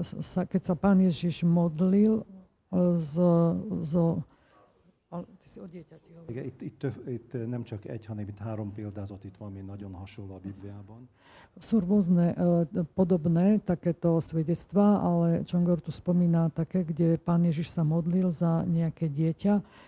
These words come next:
Speaker 2: Nemodlil sa, le-, nem imádkozott, csak „Menj haza, meggyógyult a te szolgád”, vagy „Menj
Speaker 1: Aha.
Speaker 2: haza”, és a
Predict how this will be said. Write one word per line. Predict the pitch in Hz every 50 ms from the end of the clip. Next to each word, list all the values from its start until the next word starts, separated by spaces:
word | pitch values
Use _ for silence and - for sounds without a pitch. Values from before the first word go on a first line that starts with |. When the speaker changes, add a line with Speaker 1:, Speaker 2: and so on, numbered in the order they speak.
| -
Speaker 2:
Nemodlil | 110 110 117 117 107 98 113 120 117
sa, | - - 131 131 143 135
le-, | 120 104 104 - 107 117 113 107 - - - - - - 127 117
nem | 123 123 123
imádkozott, | 120 113 117 117 117 113 - 131 117 131 139 135 - - _ _ _ _ _
csak | _ - 127 - -
„Menj | 110 123 123 120 101
haza, | 95 113 104 110
meggyógyult | 104 107 110 104 104 107 107 98 107 101 95 -
a | 101
te | 95 - 95
szolgád”, | - - 107 98 95 92 - 92 87 85 90 - -
vagy | 95 90 98
„Menj | 110 110 101 -
Speaker 1:
Aha. | 160 110
Speaker 2:
haza”, | 170 - 104
és | 101 - -
a | 101